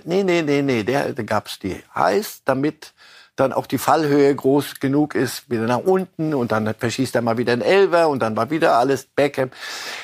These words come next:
Das war alles bigger than life. Und nochmal, wir sind zwei, na, ich bin ein älterer Herr, Sie sind ein erwachsener Mensch. Erinnern Sie sich mal zurück, so mit dreiundzwanzig, vierundzwanzig, wenn einem das Leben solche Dinge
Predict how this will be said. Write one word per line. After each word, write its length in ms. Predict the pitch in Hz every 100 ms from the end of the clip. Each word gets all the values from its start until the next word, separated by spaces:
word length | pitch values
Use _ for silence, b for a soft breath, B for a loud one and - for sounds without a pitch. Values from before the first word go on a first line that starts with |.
| B -
Das 260 | 131 147
war 180 | 156 -
alles 300 | 175 190 -
bigger 400 | - 170 175 156
than 160 | 147 131
life. 420 | 107 92 - -
Und 220 | 123 -
nochmal, 440 | 151 156 175 165 - - 120 _
wir 280 | - 117 143
sind 320 | 139 143 - - - -
zwei, 440 | 135 131 123 120 - -
na, 180 | 107 107
ich 240 | 123 -
bin 120 | 120
ein 140 | 107 110
älterer 360 | 147 175 156
Herr, 200 | 143 135
Sie 120 | 123 120
sind 200 | 120 113
ein 180 | 110
erwachsener 520 | 101 107 135 - 139 131
Mensch. 340 | 127 120 - B B B B B B _
Erinnern 420 | - 135 180 196
Sie 60 | 175
sich 100 | 160
mal 160 | 165
zurück, 380 | - 135 139 - 117
so 200 | 120 123
mit 180 | 117
dreiundzwanzig, 580 | 131 147 151 143 135 131
vierundzwanzig, 760 | - 143 120 - 92 80 90 92
wenn 160 | 101
einem 260 | 107 120 123
das 220 | 127 120
Leben 320 | 135 151 151
solche 340 | 135 143 139 139
Dinge 440 | 131 113 87 -